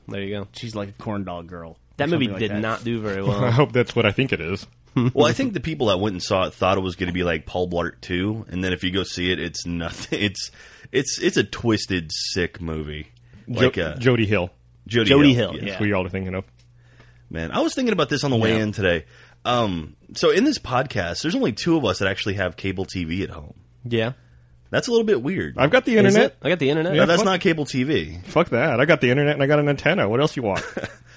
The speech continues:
Speaker 4: Well, I mean, like, you can't, you, you don't have a traditional experience that, like, Bernie and I have.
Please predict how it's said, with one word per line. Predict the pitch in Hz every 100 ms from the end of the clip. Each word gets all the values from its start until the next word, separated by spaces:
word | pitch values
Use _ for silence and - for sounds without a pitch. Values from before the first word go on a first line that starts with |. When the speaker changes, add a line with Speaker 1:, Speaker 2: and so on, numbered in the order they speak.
| - -
Speaker 4:
Well, | 220 247
I |
mean, | 214 190 185
like, | 147 156
you | 165
can't, | 156 185 170
you, | 135 160 -
you | 147
don't | 165
have | 160 147
a |
traditional | - 135 127 135
experience | 110 123 139 110 87 -
that, | 90 85
like, | 90
Bernie | 92 156 110
and | 78
I | 69
have. | 71 - - -